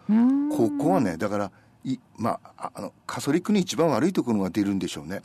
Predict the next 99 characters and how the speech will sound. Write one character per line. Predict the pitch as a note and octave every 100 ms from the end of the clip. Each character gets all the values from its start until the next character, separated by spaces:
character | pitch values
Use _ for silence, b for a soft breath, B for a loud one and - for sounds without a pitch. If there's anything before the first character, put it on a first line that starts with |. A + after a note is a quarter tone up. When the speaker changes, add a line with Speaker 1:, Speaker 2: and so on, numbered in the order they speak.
| B B B
Speaker 2:
未 | B2+ B2+
婚 | C#3 C#3+
の |
母 | F#3 D3+ F3
と | E3+
か | B2+
入 | G2+
れ | E2
た | E2+
り | E2+ D#2+ - _
す | - -
る | G2+
と、 | A#2 G#2 b b b
全 | D3 F#3
部 | G3+
そ | C3
こ | A2
に | A2+ - -
入 | G#2 G2+
れ |
る | F2
ん | F2+
だ | E2
ね。 | A2 D#3+ - b b
強 | - A#3
制 | C4
労 | D4+
働。 | B3+
Speaker 1:
あ、 |
そ | B3+
う |
で | F#3 G3+
す | -
か。 | C#3 B B
Speaker 2:
ア | B2 C3+
イ |
ル | B2+
ラ | -
ン |
ド | B3+ C4+
は | C#4
カ | A#2+
ト | C3
リ | B2+
ッ | E3
ク | F3
の、 | F3+
Speaker 1:
へ | -
え。 | b b b b b b _ - -
Speaker 2:
で | - C#3+
し | -
ょ。 | -
だ | B2+
か | A2+
ら、 | B2+
Speaker 1:
う |
ん。 | B3+
Speaker 2:
中 | F#2+ C3 C3 A#2
絶 | A2+ - C3
も | F3
に、 | D#3+ C#3+
避 | - C3
妊 | C3 A#2+
も、 | C3 D3+ B2+ b b A#2+
離 | B2
婚 | C3 B2+ C3
も | D#3+ -
全 | - E3+
部 | F3
ダ | F#2+
メ |
で | F2
し | D#2+
ょ。 | - _ _ _ _ _ _ _ _ _ -
だ | -
か | A#2+
ら、 | B2
そ | B2
う |
い | D3
う |
暗 | - G#2+ C#3+
い |
部 | E3+
分 | D#3 F3+
が | E3+
あ | B2+
る |
ん | F3+
で | D#2+
す | -
ね。 | E3
Speaker 1:
う | A3
ん。 | G#3+ G#3+ G#3 G3+ G3
Speaker 2:
で、 |
そ | D#3+ C#3+
の | D#3+
修 | - - C3+ B2
道 | C#3+ C3+